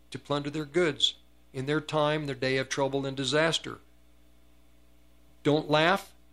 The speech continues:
at their problems in their time of trouble. Don't take their treasures in their time of trouble. Do not stand at the crossroads or to destroy those who are trying to escape.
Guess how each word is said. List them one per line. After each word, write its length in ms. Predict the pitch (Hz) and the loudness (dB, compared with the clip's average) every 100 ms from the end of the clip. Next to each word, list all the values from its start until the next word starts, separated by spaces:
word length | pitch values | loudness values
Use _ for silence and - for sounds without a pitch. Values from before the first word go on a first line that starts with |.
| - - 147 | -20 -14 -10
at 120 | - | -4
their 120 | 147 | -4
problems 640 | 143 147 156 175 190 - - - _ _ | 2 2 4 0 -4 -6 -8 -16 _ _
in 140 | 131 139 | -6 -2
their 120 | 143 | -2
time 520 | 143 147 147 165 165 | 0 2 2 -2 -4
of 140 | 147 - | -10 -6
trouble. 420 | 196 190 120 117 - - - - - - | -2 -2 -2 -10 -20 -20 -20 -20 -20 -4
Don't 260 | 147 160 - | -2 -2 0
take 240 | 180 170 | 0 2
their 100 | 170 | -2
treasures 680 | - 185 196 151 123 110 - - - - - | 0 2 2 2 -4 -4 -6 -6 -20 -20 -12
in 140 | 131 | -6
their 140 | 139 143 | -4 -4
time 520 | 143 147 143 151 160 - - | 0 2 2 0 -4 -12 -4
of 180 | 143 - | -4 -2
trouble. 440 | 185 185 123 113 - - - - - - - - - - | 0 0 -2 -8 -16 -20 -20 -20 -20 -20 -20 -20 -20 -8
Do 100 | 139 | -4
not 280 | 139 151 170 | 2 4 4
stand 440 | - 170 175 175 | 2 2 2 2
at 80 | 175 | -2
the 60 | 175 | -6
crossroads 720 | - 180 180 165 160 160 160 - | 0 2 2 2 2 2 -2 -4
or 160 | 151 147 - | -4 -4 -4
to 120 | 165 | -2
destroy 680 | 143 - - 151 160 185 190 - - - - 127 | 2 0 2 2 2 0 -4 -18 -20 -20 -12 0
those 340 | 147 170 160 | 2 2 0
who 100 | 170 | 2
are 100 | 156 | 0
trying 340 | - 156 156 151 | 2 0 2 0
to 100 | 147 | 0
escape. 540 | - - 175 139 | 0 0 0 -2